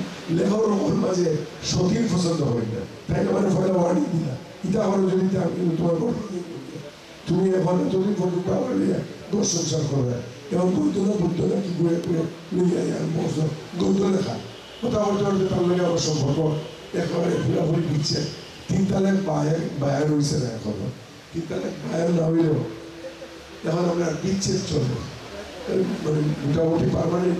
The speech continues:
বিচ্ছেদ হবে, সেপারেশনটা চলবে। কিন্তু গদ্যর দিকে মোটামুটি নিবেদিত আছি। এবারও আল্লাহ দিলে দুইটা বই বার হইছে, একটা এবার লইয়া আইছি আইতে সময় হলো, যদি কেউ আগ্রহ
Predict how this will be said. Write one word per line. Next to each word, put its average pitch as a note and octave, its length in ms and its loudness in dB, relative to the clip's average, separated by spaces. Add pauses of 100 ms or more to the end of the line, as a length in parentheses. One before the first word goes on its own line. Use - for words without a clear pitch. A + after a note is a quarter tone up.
বিচ্ছেদ - 340 2
হবে, B2+ 200 2
সেপারেশনটা D#3 600 0 (760)
চলবে। - 260 -4 (420)
কিন্তু F3+ 180 2 (100)
গদ্যর E3 380 4
দিকে A3+ 140 2 (100)
মোটামুটি E3+ 360 2 (100)
নিবেদিত D#3+ 380 2 (140)
আছি। D#3+ 180 0 (540)
এবারও G3 320 4
আল্লাহ E3 240 4
দিলে E3+ 220 2
দুইটা D#3 300 4
বই D3 160 2 (400)
বার C#3 200 0
হইছে, - 240 0 (1200)
একটা - 180 -2 (120)
এবার - 240 0
লইয়া E3 260 2
আইছি E3+ 220 2 (440)
আইতে D#3 220 2 (100)
সময় C3+ 280 2
হলো, C3 180 0 (420)
যদি D3+ 280 2
কেউ E3+ 220 0
আগ্রহ E3 240 0